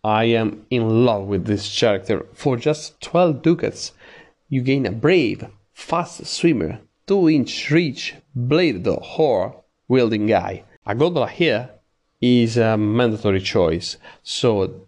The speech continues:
my gondolier can, uh, give additional speed and transport capacity on the water. He is really a well-designed character, in my opinion. He is not so cheap, actually.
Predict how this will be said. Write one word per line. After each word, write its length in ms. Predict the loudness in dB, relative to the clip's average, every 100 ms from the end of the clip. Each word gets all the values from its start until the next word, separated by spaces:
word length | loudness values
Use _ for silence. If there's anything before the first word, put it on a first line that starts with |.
| _
my 160 | -6 -2
gondolier 600 | 0 0 2 0 -2 -6 -14 _ _
can, 340 | -6 -2 -2 -2
uh, 480 | -2 0 0 0 -2
give 240 | 0 0 0
additional 520 | -4 0 0 0 -4
speed 480 | -4 -2 -2 0 -2 -4
and 240 | -4 -4
transport 460 | -4 -4 -4 -6 -6
capacity 680 | -4 -4 -4 -6 -6 -6 -6 _ _ _
on 100 | -4
the 100 | -2
water. 440 | 0 0 0 -4 -10 _ _ -20 -20 _ _
He 160 | 2
is 180 | 2 2
really 380 | 2 2 2 -2
a 100 | -6
well-designed 800 | 0 2 2 0 -4 0 0 0
character, 420 | 0 -2 0 0
in 100 | 0
my 60 | 2
opinion. 420 | 2 0 2 2
He 300 | 0 0 2
is 180 | 2 4
not 400 | 4 4 0 -6
so 560 | -8 -6 0 0 0 -4
cheap, 580 | -2 0 4 4 4 2
actually. 720 | 2 0 -2 0 2 0 -6